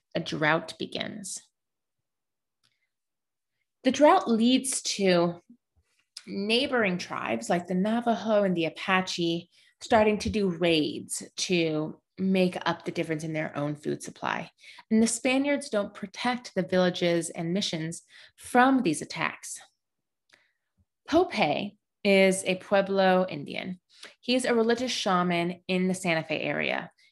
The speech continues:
He's born in sixteen thirty,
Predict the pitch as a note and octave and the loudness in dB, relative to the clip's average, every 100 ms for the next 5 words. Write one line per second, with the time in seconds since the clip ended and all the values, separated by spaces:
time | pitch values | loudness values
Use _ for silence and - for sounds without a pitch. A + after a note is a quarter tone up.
0 | _ A#3+ G#3 A#3+ B3 D4+ E4+ - A3 G#3+ | _ -4 0 4 6 6 4 2 0 0
1 | G#3+ F#3+ - - - A#3 - C4 A#3+ F#3 | -2 -6 -10 -8 -6 -6 -6 -4 -2 0
2 | D#3 C#3+ F3+ | 0 0 -6